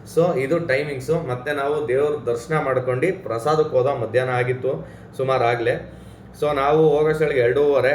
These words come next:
ಆಗಿತ್ತು. ಇನ್ನು half an hour ಟೈಮಲ್ಲಿ ನಾವು ದರ್ಶನ ಮಾಡ್ಕೊಂಡು ಮತ್ತೆ ಊಟಕ್ಕೆ ಹೋದೋ. ಊಟ ಸುಮಾರು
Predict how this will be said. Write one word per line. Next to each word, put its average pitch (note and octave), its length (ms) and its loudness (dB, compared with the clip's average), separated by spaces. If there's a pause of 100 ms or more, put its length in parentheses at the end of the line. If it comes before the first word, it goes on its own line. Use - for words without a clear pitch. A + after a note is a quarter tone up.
ಆಗಿತ್ತು. A#2+ 320 -2
ಇನ್ನು B2+ 200 0
half B2+ 140 -2
an C#3 80 -2
hour C3+ 120 0 (100)
ಟೈಮಲ್ಲಿ C3 280 0
ನಾವು G#2+ 180 -2
ದರ್ಶನ A2 340 -4
ಮಾಡ್ಕೊಂಡು C#3 380 -4
ಮತ್ತೆ A2 160 -2 (140)
ಊಟಕ್ಕೆ D#3+ 300 0
ಹೋದೋ. A#2 200 2 (760)
ಊಟ F3 140 2 (640)
ಸುಮಾರು F#3 340 2